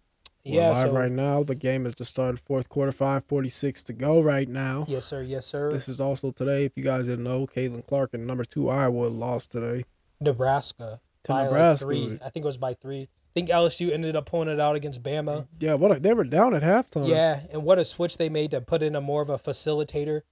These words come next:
Speaker 2: We'll see what they do to use Haley Van Leeth. See if they're gonna try to put her as another scoring option and another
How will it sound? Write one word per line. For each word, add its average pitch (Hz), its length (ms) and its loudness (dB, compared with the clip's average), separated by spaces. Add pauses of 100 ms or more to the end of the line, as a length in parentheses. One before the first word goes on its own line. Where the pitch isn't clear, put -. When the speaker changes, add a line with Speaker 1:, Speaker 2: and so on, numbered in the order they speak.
(140)
Speaker 2:
We'll 156 80 -2
see 220 160 -2
what 185 160 2
they 156 120 2
do 165 200 0
to 156 80 -2
use 151 240 -4
Haley 156 300 -2
Van 143 260 -2
Leeth. 151 300 -2 (280)
See 175 140 0
if 165 80 0
they're 165 100 4
gonna 156 260 2
try 156 200 2
to 147 60 2
put 151 160 0
her 151 100 4
as 139 140 2
another 143 280 0
scoring 151 400 -2
option 147 320 -6
and 139 140 -8
another 139 480 -4